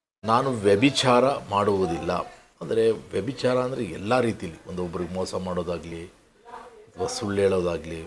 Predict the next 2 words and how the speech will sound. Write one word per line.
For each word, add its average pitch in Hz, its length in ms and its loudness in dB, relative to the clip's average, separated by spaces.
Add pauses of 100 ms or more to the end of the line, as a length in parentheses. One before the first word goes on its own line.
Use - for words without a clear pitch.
(1400)
ವಿಶ್ವಾಸದ್ರೋಹ 95 960 0
ಎಸಗೋದಾಗಲಿ, 85 720 -6